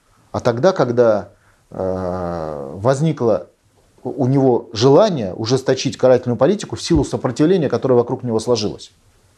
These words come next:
Понимаете, да? То есть мир начал сопротивляться, и Гитлер начал переходить к террору. Вот такому массовому, тотальному геноциду. Это прямая связь. И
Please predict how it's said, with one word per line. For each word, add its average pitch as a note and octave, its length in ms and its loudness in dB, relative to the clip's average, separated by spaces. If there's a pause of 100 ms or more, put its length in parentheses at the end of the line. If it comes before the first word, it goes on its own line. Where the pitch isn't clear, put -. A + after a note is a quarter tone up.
(320)
Понимаете, A2+ 360 -2
да? A2+ 140 6
То C3 80 -6
есть A2+ 140 -10 (320)
мир D3+ 200 2
начал A#2+ 280 -4
сопротивляться, G3+ 600 2
и C3 40 -4
Гитлер F#3+ 280 2
начал D3+ 300 -2
переходить C#3+ 560 -2
к - 60 -20
террору. F#2+ 460 -2 (540)
Вот D3 360 -4 (180)
такому B2+ 300 0
массовому, B2+ 480 0
тотальному A#2+ 500 0
геноциду. A2 540 -6 (580)
Это C#3 200 0
прямая D#3 420 0
связь. D#2+ 400 -4 (440)
И C3 240 2